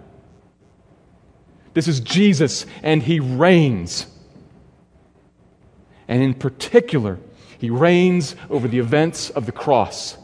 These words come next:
This is no accident.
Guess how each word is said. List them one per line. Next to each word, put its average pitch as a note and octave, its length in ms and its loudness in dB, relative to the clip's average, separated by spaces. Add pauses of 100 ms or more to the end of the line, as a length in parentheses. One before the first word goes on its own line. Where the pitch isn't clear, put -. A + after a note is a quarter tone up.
(2000)
This D#3 160 -2
is E3 180 0
no F3+ 180 4
accident. C#3+ 680 -2